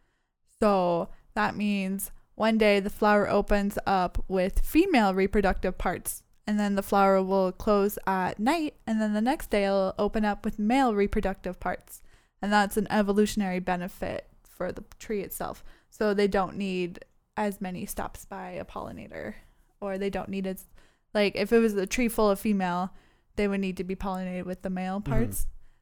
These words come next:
Speaker 1: But now they have, like, both of it.
Speaker 2: All within the same tree.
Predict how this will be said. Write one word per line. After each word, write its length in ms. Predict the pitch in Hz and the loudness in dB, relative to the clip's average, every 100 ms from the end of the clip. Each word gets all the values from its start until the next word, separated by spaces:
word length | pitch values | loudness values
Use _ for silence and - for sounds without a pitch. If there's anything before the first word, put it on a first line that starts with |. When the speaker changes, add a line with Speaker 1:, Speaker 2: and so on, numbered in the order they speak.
| _ | _
Speaker 1:
But 140 | 214 202 | 0 2
now 200 | 185 185 | 2 2
they 140 | 190 | 2
have, 340 | 196 185 170 | 0 0 0
like, 380 | 185 - - - - - | -2 -4 -8 -12 -14 -4
both 220 | 190 165 | -4 -2
of 120 | - - | -6 -6
it. 180 | - - - - - - - | -10 -14 -20 -20 -20 -20 -2
Speaker 2:
All 180 | 123 113 | 0 2
within 240 | 107 117 107 | 2 2 0
the 80 | |
same 220 | - 107 104 | -2 -4 -2
tree. 280 | 107 101 | -4 -4